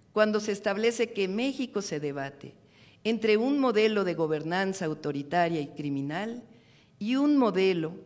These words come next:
de gobernanza democrática que hasta la fecha ha sido incompleto y precario. La debilidad de las instituciones que deberían garantizar la existencia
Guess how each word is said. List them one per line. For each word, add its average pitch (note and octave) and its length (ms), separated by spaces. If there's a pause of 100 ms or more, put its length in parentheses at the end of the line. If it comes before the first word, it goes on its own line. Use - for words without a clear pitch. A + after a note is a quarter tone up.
(1300)
de F#3+ 160
gobernanza F3+ 720
democrática G#3+ 960 (320)
que F3 100
hasta E3 280
la D3+ 120
fecha G#3+ 580 (360)
ha F3 140
sido F#3 260
incompleto D#3 960 (140)
y E3+ 140
precario. C3+ 580 (880)
La G#3+ 180
debilidad A3+ 540
de B3+ 80
las G#3+ 240
instituciones F#3+ 960
que - 180
deberían F3 460
garantizar E3 640
la E3+ 80
existencia E3 840